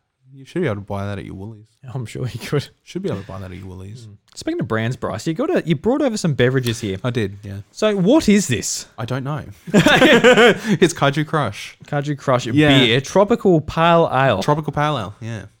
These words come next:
Speaker 1: So
Speaker 2: Yeah,
Speaker 1: I,
Speaker 2: all right.
Speaker 1: I, I don't know how it's gonna go.
Speaker 2: Well, let's, let's see what it tastes like.
Speaker 1: All right. It said new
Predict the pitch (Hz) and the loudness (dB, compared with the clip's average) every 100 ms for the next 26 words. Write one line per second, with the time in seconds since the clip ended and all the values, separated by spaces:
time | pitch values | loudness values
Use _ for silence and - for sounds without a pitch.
0 | _ _ _ _ _ _ _ - 123 117 | _ _ _ _ _ _ _ -10 -6 -4
1 | 110 131 156 160 196 175 269 277 135 139 | -4 -2 2 4 4 4 4 4 2 2
2 | 113 - 101 101 101 90 107 _ 110 120 | 0 -4 -8 -8 -8 -10 -16 _ -10 -8
3 | - 135 135 110 98 - 101 98 113 117 | -8 -8 -4 -4 -6 -8 -10 -8 -6 -6
4 | 120 - _ _ 113 113 214 190 127 120 | -8 -14 _ _ -8 0 2 2 2 0
5 | 107 | 0